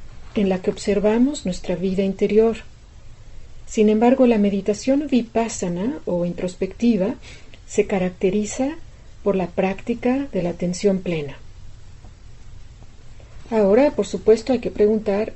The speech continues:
¿qué es la atención plena? La explicación es muy sencilla. Es el estar plenamente consciente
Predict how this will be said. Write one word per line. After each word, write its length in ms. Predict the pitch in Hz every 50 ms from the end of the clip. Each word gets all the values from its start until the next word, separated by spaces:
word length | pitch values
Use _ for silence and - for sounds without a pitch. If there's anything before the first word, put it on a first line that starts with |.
| - - -
¿qué 260 | - 214 208 208 233 254
es 120 | 247 -
la 100 | 202 175
atención 420 | 180 - 175 175 - - 202 196
plena? 420 | 196 - 247 269 277 254 214 165 160 - - - - - - - - - - - - - - - - - - - - - - - - -
La 60 | 240
explicación 840 | 240 - - - 247 240 240 247 247 240 - - 262 302 339 370 370
es 220 | 349 220 214 -
muy 240 | 240 226 240 269 262
sencilla. 720 | 262 - 208 185 180 - - 196 180 170 - 131 107 - - - - - - - - - - - - - - - - - -
Es 180 | 226 240 240 277
el 120 | 277 269
estar 440 | 262 247 - - 226 214 214 208 - - - -
plenamente 720 | - 226 240 269 294 311 320 302 269 240 226 220 226 226
consciente 840 | 233 - 190 185 180 - - 214 208 202 180 175 - 190 196 226 262